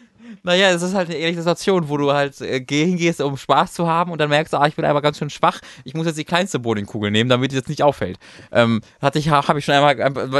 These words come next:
da gibt's ja auch die großen, denkst du dir, „Jesus Christ, wir sollen das hochheben, ich nicht.“ Äh, und dann siehst du aber neben dir den Kumpel, der das macht und dann noch einen Salto macht, denkst du dir, also, wie, dein Selbstvertrauen wieder ein bisschen zurückgegangen, „Danke, du Arschloch.“ Und das ist ja auch, mit,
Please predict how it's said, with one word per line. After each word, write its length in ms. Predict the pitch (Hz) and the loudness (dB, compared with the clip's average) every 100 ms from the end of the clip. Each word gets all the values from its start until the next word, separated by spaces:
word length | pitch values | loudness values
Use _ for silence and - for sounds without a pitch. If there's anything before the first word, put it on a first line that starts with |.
| 113 | -2
da 80 | 147 | -4
gibt's 160 | 151 175 | -2 -2
ja 60 | |
auch 40 | 151 | -2
die 100 | 147 | -2
großen, 320 | 143 185 180 | 0 0 0
denkst 140 | 135 131 | -4 -4
du 60 | |
dir, 80 | 120 | -4
„Jesus 300 | 110 165 208 | -2 -4 -2
Christ, 220 | - 147 | 2 2
wir 60 | 131 | 2
sollen 140 | 131 143 | 0 0
das 140 | 170 | -2
hochheben, 380 | 107 - 98 95 | -6 -6 -8 -6
ich 160 | 127 | -4
nicht.“ 240 | 160 104 - - - - | -2 -2 -6 -20 -20 -12
Äh, 300 | 110 123 123 | 0 4 4
und 80 | 127 | 2
dann 80 | 127 | -2
siehst 160 | 147 | 0
du 60 | 151 | 2
aber 140 | 135 | 2
neben 200 | 131 147 | 0 -2
dir 100 | 147 | 0
den 120 | 135 120 | -2 0
Kumpel, 260 | 165 180 | -2 0
der 100 | 151 | 0
das 140 | 139 - | 0 0
macht 220 | 147 180 | -2 -2
und 100 | 147 | -2
dann 100 | 131 | 0
noch 120 | 127 127 | 0 -2
einen 100 | 117 | -2
Salto 320 | 113 151 190 | 0 0 2
macht, 140 | 180 | 0
denkst 140 | 170 160 | 0 -4
du 60 | 151 | -4
dir, 60 | |
also, 220 | 90 131 135 | -4 -6 -8
wie, 180 | 143 135 - - | -10 -12 -20 -6
dein 100 | 135 | 2
Selbstvertrauen 500 | 139 175 185 - 156 | 2 2 0 0 2
wieder 120 | 165 | 0
ein 40 | 156 | 0
bisschen 220 | 151 165 | -2 -6
zurückgegangen, 520 | - 123 95 98 110 | -4 -8 -4 -4 -2
„Danke, 220 | 101 98 | -4 -4
du 80 | 95 | -6
Arschloch.“ 380 | - - - - - - - | -6 -8 -14 -16 -18 -20 -2
Und 120 | 135 | 0
das 100 | 170 | 0
ist 100 | 175 | 2
ja 100 | 175 | 2
auch, 120 | 156 | 2
mit, 140 | 160 | -6